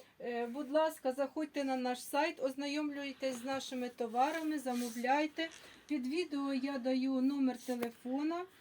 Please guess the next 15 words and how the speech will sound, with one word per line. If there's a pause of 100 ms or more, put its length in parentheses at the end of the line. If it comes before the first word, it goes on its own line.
(180)
за,
за
яким
ви
можете
зв'язатися
зі
мною
і
уточнити
всі
деталі,
які
вас
цікавлять.